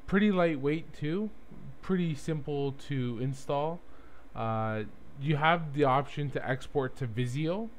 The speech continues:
Okay, so for those of you who need to build Visio graphs, this is a nice tool as well. Um, I believe you can get more, uh, more into it,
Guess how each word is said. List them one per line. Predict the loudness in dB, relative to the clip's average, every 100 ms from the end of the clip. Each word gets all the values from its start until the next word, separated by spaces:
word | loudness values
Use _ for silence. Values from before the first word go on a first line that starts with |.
| -10 -10 -10 -10 -10 -10 -12 -6
Okay, | -4 -2
so | -4 0 2 2 0 -2
for | 0 2
those | 2 2 0
of | 0
you | 0 2
who | 2 2
need | 0 -2
to | -2
build | 0 2 2
Visio | 0 -2 0 0
graphs, | 2 2 2 0 -6 -10 -8 -4
this | -2 -2
is | -4 -2 -2
a | 0
nice | 0 0 -2
tool | -4 -4 0 0
as | -2
well. | -2 -2 -4 -8 -12 -12 -10 -12 -10 -10 -4
Um, | 0 0 0 0 -2 -4 -4
I | -2 0
believe | 2 4 4 2
you | -2
can | -2 2
get | 2 2
more, | 0 2 2 4 4 4 4 4 0 -4
uh, | 0 0 0 -2 -4 -4
more | 0 2 2 0
into | -2 -2 0
it, | 2 2